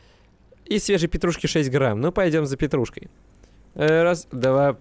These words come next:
три. Ну, красота, красота. Мгм. Давай готовить это. Вот эту.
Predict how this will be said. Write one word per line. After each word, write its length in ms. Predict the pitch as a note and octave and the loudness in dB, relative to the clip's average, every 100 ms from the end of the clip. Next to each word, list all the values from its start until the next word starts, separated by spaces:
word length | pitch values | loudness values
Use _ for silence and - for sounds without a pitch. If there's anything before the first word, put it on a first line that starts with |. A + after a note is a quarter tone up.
| - - | -12 -6
три. 260 | D3+ C3 | -2 0
Ну, 220 | G#2+ D#3 G3 | 0 -2 -4
красота, 460 | - E3+ E3 D#3 G#2+ | -4 -2 -2 -2 -4
красота. 520 | - B2 C#3+ - - - - - - - - - _ _ _ _ _ _ _ _ _ _ _ _ _ - - - - - | -4 -4 -2 -2 -6 -8 -20 -20 -20 -20 -20 -20 _ _ _ _ _ _ _ _ _ _ _ _ _ -14 -14 -18 -20 -8
Мгм. 500 | D#3+ F3 E3+ G#3+ A#3+ - - - - - - _ _ - - - | -2 0 2 0 -2 -8 -20 -20 -20 -20 -20 _ _ -20 -20 -12
Давай 400 | C#3+ D#3+ A3+ F#3+ | -2 0 2 2
готовить 480 | F3+ G3 F3 - - | 2 2 2 0 -2
это. 320 | D#3 A2+ - - - _ _ | -2 0 -6 -16 -20 _ _
Вот 240 | D#3 - - _ | -4 -4 -8 _
эту. 340 | E3 D3 - | 0 0 -2